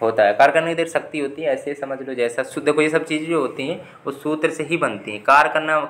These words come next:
की दर, दर के लिए हमेशा बटा टी होता है, तो W upon T किसका होता है? P होता है, P मतलब शक्ति होता है भाई, दसवें का डी option right है।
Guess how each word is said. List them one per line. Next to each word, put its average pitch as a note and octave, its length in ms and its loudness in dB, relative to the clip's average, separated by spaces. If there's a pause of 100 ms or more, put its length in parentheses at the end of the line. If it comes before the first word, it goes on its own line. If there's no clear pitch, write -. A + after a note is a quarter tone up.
(160)
की D3+ 120 2
दर, C#3 280 4
दर C3+ 240 2
के C#3+ 100 -4
लिए C#3 100 0
हमेशा C3 300 0
बटा B2+ 240 0
टी A#2+ 160 -8
होता - 260 -4
है, - 160 -10 (500)
तो A#2 320 0
W C#3+ 240 4
upon C#3+ 180 4
T C#3+ 80 -4
किसका D3 260 0
होता G#2 240 0
है? G#2 120 -4
P C3 100 -4
होता A2+ 240 -2
है, C3+ 80 -2
P A#2+ 100 -4
मतलब A#2 260 -6
शक्ति - 360 -10
होता B2 220 -4
है A#2 60 0
भाई, A#2 180 -6
दसवें A#2 320 -4
का A2+ 60 -4
डी A2+ 180 -4
option A2 260 -2
right C3 220 0
है। A#2 120 -14